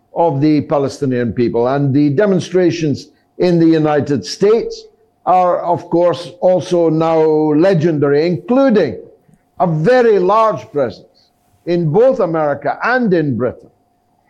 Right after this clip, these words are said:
of Jewish supporters of Palestinian, uh, rights. So on the ground, there are massive changes,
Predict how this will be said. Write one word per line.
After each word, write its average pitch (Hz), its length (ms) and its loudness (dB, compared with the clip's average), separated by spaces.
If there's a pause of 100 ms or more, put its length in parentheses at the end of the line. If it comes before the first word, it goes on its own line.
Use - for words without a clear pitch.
of 170 300 0
Jewish 226 720 0
supporters 156 1000 -4 (380)
of 185 220 -2
Palestinian, 156 1080 -2
uh, 139 340 -2
rights. 151 640 -2 (360)
So 214 760 -2 (200)
on 254 240 2
the 190 80 2
ground, 190 800 -2 (1120)
there 175 120 0
are 190 100 0
massive 214 640 -4
changes, 127 440 -8